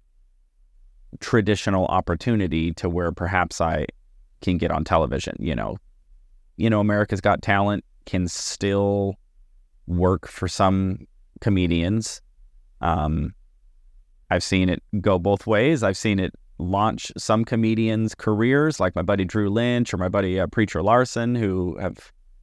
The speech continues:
who went on America's Got Talent and it launched their careers.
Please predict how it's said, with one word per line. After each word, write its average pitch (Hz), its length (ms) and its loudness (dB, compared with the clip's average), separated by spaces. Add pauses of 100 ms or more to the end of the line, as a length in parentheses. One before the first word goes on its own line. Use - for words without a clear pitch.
(240)
who 92 400 -2 (180)
went 85 180 0
on 85 140 2
America's 92 400 0
Got 95 180 2
Talent 120 380 0
and 92 100 -2
it 73 120 -4
launched 95 260 0
their 92 140 0
careers. 110 500 2